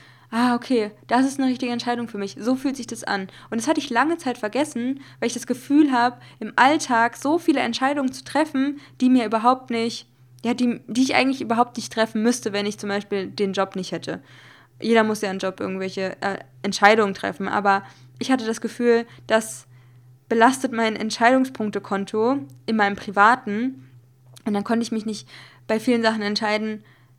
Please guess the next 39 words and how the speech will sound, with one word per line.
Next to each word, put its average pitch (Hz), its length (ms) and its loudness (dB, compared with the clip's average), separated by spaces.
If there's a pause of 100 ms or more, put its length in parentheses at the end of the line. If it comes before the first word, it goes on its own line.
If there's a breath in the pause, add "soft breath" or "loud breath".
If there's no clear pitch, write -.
(200)
wo 240 260 6
will 220 100 4
ich 220 80 0
jetzt 214 160 -2
im 208 80 -2
Dezember 254 380 2
hin 226 400 0
und 202 460 -8
wo 220 80 -2
möchte 214 240 -6
ich - 160 -12
wohnen 226 560 0
und 196 460 -6 (100)
wie 226 120 -2
möchte 214 260 -2
ich - 140 -6
arbeiten 220 800 0
und 190 300 -8 (460 loud breath)
wie 233 140 0
möchte 220 220 0
ich - 140 -10
leben 185 260 0
einfach. 185 500 -6
Also 196 180 -4
es 190 100 -12
hat 202 140 -4
mich 208 140 -6
irgendwie 214 220 0
ein 196 60 0
bisschen 202 220 -2
blockiert 262 480 0 (680 loud breath)
und 226 480 0
als 220 180 0
ich 226 120 -8
dann 214 340 0
beschlossen 220 480 0
hatte, 214 680 -4 (720)
ich - 440 -6
möchte 214 680 -4